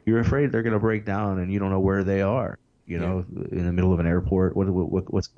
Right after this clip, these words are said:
Speaker 1: driving, God forbid, something happens.
Speaker 2: Mm-hmm.
Speaker 1: So, yeah, there was a weird kinda couple of hours there where we were waiting for them to get to us. But, you know, obviously they did, and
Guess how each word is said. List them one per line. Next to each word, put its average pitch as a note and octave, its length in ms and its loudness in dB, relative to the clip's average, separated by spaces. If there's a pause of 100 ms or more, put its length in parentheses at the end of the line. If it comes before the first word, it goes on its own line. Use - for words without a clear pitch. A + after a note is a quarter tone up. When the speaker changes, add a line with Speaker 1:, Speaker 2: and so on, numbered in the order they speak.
(140)
Speaker 1:
driving, F2+ 720 0
God F2+ 240 -2
forbid, F2+ 720 -4
something E2 260 -6
happens. E2 680 -6 (120)
Speaker 2:
Mm-hmm. F#2 340 -10 (800)
Speaker 1:
So, F2 800 0
yeah, G#2 300 2
there F#2 160 2
was F#2 140 -2
a F#2 60 -2
weird E2 380 -6 (180)
kinda D#2+ 300 -4
couple D2+ 360 -4
of C#2+ 120 -4
hours D2 460 -2
there C#2+ 500 0 (640)
where F2 140 2
we E2+ 120 4
were D#2 120 4
waiting D2 340 0
for E2 100 -4
them D2 160 -2
to D2 80 -4
get D#2+ 200 -2
to D#2 180 2
us. - 440 -4 (960)
But, A#2 140 0 (200)
you G#2+ 80 0
know, F2+ 300 2
obviously E2+ 480 -4
they E2 160 0
did, E2 340 -2
and D2+ 280 -8